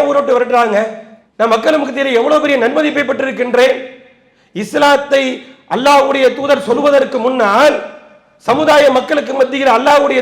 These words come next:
தூதருக்கு இருந்த பெயர் என்ன? முஹம்மது என்ற புகழுக்குரியவர் என்ற ஒரு பெயர் இருந்தாலும்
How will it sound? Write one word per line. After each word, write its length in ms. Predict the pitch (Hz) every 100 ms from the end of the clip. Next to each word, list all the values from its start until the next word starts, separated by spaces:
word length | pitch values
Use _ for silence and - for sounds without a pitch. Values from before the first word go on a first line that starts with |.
| 285
தூதருக்கு 360 | 269 269 262
இருந்த 160 | 247 254 208
பெயர் 220 | 262 294
என்ன? 140 | 277 262 208 139 - - _ _ _
முஹம்மது 500 | 160 202 262 277 285 269
என்ற 140 | 262 262 214
புகழுக்குரியவர் 680 | 262 285 - 285 285 285 285
என்ற 140 | 269 277 226 - 220
ஒரு 120 | 262 -
பெயர் 240 | 240 294 269
இருந்தாலும் 440 | 254 240 240 320